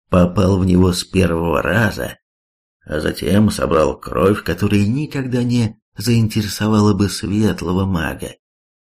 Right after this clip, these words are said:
но зато очень пригодилась бы знающему некроманту,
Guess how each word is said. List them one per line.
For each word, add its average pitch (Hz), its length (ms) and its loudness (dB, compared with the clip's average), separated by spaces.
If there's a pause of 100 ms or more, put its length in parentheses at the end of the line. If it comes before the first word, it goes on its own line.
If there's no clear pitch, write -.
но 78 180 -2
зато 87 400 0
очень 107 340 0
пригодилась 95 580 0
бы 80 160 -4
знающему 76 600 -2
некроманту, 87 960 -4